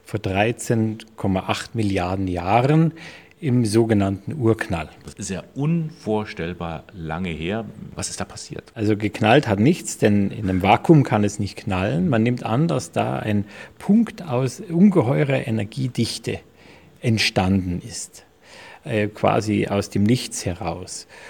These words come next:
Speaker 1: Und dieser Energiepunkt hat sich dann ausgedehnt. Gleichzeitig mit dieser Energie ist auch der Raum und die Zeit entstanden. Da war nicht vorher Raum da und dann ist auf einmal irgendwo ein Punkt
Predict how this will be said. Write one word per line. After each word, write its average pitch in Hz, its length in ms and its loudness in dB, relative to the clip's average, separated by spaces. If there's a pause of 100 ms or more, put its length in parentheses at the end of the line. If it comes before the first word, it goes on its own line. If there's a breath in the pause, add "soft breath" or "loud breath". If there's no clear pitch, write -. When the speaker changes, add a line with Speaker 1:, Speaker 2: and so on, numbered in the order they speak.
(200 loud breath)
Speaker 1:
Und 98 180 -4
dieser 113 180 -8
Energiepunkt 107 640 -4
hat 110 140 -2
sich 110 140 -4
dann 104 160 2
ausgedehnt. 87 920 0 (280 loud breath)
Gleichzeitig 156 580 6
mit 113 220 0
dieser 110 280 0
Energie 127 520 -2
ist - 280 -10
auch 98 160 -4
der - 240 -2
Raum 135 400 4
und 135 240 -4
die 107 120 -4
Zeit 117 400 4
entstanden. 90 720 -6 (480 loud breath)
Da 101 100 -4
war 104 100 2
nicht 120 160 -2
vorher 110 340 4
Raum 123 320 2
da 139 140 2
und 147 120 -2
dann 117 100 -2
ist 110 60 -6
auf 107 100 -6
einmal 95 240 0
irgendwo 101 460 0
ein 92 100 -4
Punkt - 540 -2